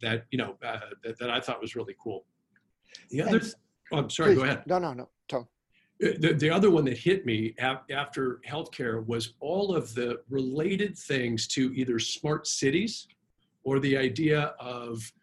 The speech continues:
Speaker 1: I'll call it both, Bob, electric vehicles, but also autonomous vehicles. And, and I thought that was fascinating. And I know you have some, some information on that stuff as well.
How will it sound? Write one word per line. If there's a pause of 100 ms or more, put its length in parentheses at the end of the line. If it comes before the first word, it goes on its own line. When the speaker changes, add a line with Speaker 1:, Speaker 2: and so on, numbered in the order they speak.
(340)
Speaker 1:
I'll
call
it
both,
Bob, (440)
electric
vehicles,
but
also
autonomous
vehicles.
And,
and
I
thought
that
was
fascinating.
And
I
know
you
have
some,
some
information
on
that
stuff
as
well.